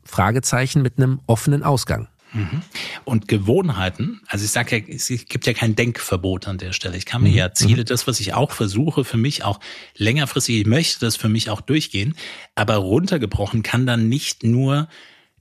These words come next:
Speaker 2: vor meinem inneren Auge entstehen, wie ich mir das dann vorstelle, weil was, das ist völlig abstrakt dabei. So, das heißt, wie du gerade gesagt hast, Gewohnheiten oder Routinenaufbau,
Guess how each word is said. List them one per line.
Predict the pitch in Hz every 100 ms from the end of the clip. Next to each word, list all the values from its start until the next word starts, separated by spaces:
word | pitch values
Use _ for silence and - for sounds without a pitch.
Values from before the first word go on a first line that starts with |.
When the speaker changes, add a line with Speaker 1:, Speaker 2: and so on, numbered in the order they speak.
| _ _
Speaker 2:
vor | - - 127
meinem | 127 123 120
inneren | 135 135 117
Auge | 104 123 131 131 131
entstehen, | - 120 - - 123 127 127 123
wie | - 120 139
ich | 131
mir | 123 117
das | 110
dann | - 107
vorstelle, | - 139 156 113 117 113
weil | 110 113 175 - -
was, | - 120 - 123 - - 131 -
das | 139 151
ist | - - _ - 139 _
völlig | - - 139 135
abstrakt | 139 - - 170 - - - _
dabei. | - 101 98 101 -
So, | 117
das | 107 123 -
heißt, | 127 127 - - - - - -
wie | 123
du | 123
gerade | - 120 120
gesagt | 117 117 -
hast, | -
Gewohnheiten | - 98 113 190 135 107 -
oder | 107 110
Routinenaufbau, | 101 104 - - 190 - 95 92 92 - 110 185